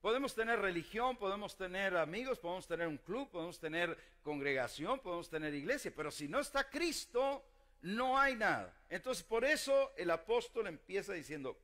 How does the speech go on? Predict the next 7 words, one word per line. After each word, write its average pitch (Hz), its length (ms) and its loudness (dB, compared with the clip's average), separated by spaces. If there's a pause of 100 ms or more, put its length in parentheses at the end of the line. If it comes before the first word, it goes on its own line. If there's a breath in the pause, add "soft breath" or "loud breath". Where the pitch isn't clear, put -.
(240)
"Con 285 380 2 (100)
Cristo", 139 640 -8 (720 soft breath)
y 156 100 -2
luego 196 300 2
dice, 175 480 -4
"Estoy 202 720 0 (440)
juntamente 208 1400 -2